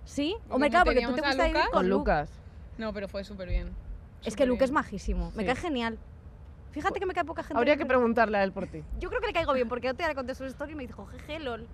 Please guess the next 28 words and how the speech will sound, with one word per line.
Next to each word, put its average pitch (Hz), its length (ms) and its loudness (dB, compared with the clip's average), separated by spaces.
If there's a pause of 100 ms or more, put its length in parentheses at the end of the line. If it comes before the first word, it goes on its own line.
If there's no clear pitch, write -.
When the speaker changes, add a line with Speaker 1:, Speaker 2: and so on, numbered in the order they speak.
(180)
Speaker 1:
Me 233 60 -2
dijo, 233 240 0 (180)
Speaker 2:
Yo 254 120 8
creo - 0 -
que 254 80 2 (160)
Speaker 1:
"Genial". 262 40 4 (220)
Speaker 2:
le, 220 60 -6
yo 220 100 0
creo 220 120 -2
que 220 80 -4
le 208 80 -4
cae 185 180 -4
bien. 175 120 -4
Speaker 1:
Yo 277 80 0
creo 349 140 0
que 320 120 -2
sí. 254 180 -4
Speaker 3:
Sí. 160 260 -2
Speaker 1:
Fíjate, 247 500 -2
me 247 100 2
invitó 202 200 0
a - 20 -2
su 247 100 -8
programa, 240 320 -2
pero 196 140 -6
no 190 100 -6
pude 202 240 -2
ir. 160 140 -6